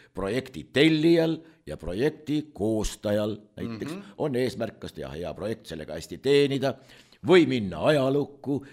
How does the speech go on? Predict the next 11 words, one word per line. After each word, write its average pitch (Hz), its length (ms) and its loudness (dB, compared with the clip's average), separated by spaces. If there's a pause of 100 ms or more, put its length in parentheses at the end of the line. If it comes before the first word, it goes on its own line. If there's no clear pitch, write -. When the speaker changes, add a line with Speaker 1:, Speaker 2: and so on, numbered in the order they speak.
(160)
Speaker 1:
või 156 160 2
sattuda - 440 -8
autahvlisse, 127 920 0 (220)
või 147 200 0
teenida 110 520 -2
keegi, 110 520 -4
kellegi, 92 540 -4 (400)
äh, 80 320 -6 (140)
sümpaatia 135 920 -2
või, 80 300 -6
või, 78 200 -12